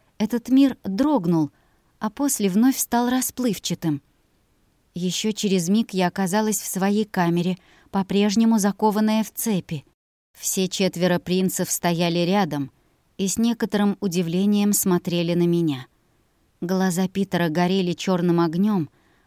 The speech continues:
в то время как Тони смотрел голодным взглядом. Келлан и Уильям стояли чуть позади — тени падали на их лица. «Она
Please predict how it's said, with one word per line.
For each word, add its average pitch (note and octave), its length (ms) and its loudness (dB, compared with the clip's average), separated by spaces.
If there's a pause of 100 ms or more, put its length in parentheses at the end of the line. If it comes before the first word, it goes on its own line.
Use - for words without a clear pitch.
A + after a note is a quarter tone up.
в - 140 -20
то G#3+ 100 0
время G3+ 320 2
как G3 260 -4
Тони G3+ 480 0 (220)
смотрел G3+ 680 0
голодным F#3 680 2
взглядом. D3+ 640 -2 (760)
Келлан G3+ 420 0
и G#3 200 -2
Уильям F#3+ 500 0
стояли F#3+ 480 -2
чуть G3 260 -4
позади — F#3 600 -2 (400)
тени F3+ 320 0
падали E3+ 420 -2
на E3+ 200 2
их - 180 -6
лица. D3+ 480 -8 (960)
«Она D#3+ 460 2